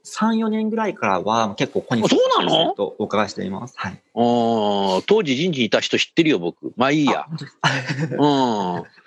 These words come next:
Speaker 2: そうなるともう、そういうさ、オンボーディングのパイプラインが完全できてるね。
Speaker 1: そ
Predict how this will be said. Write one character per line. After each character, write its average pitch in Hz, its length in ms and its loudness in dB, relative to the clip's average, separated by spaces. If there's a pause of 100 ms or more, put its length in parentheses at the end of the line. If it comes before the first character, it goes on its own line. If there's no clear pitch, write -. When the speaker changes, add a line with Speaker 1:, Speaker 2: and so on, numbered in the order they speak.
(260)
Speaker 2:
そ 233 200 4
う 269 40 -2
な 311 120 4
る 330 140 2
と 190 160 2
も 175 640 2
う、 127 40 -2
そ 247 300 4
う 254 40 2
い 247 80 2
う 262 140 2
さ、 196 480 2
オ 220 160 2
ン 247 60 -2
ボ 277 200 4
ー - 20 -2
デ 254 100 2
ィ 208 40 2
ン - 20 -4
グ 165 100 2
の 120 140 2
パ 214 160 2
イ 320 80 0
プ 403 100 -4
ラ 403 120 4
イ - 20 0
ン 262 40 -2
が 139 120 -2
完 147 200 0
全 147 200 2
で 151 80 4
き - 80 -12
て 101 120 2
る 87 140 -2
ね。 143 380 0 (760)
Speaker 1:
そ - 380 -6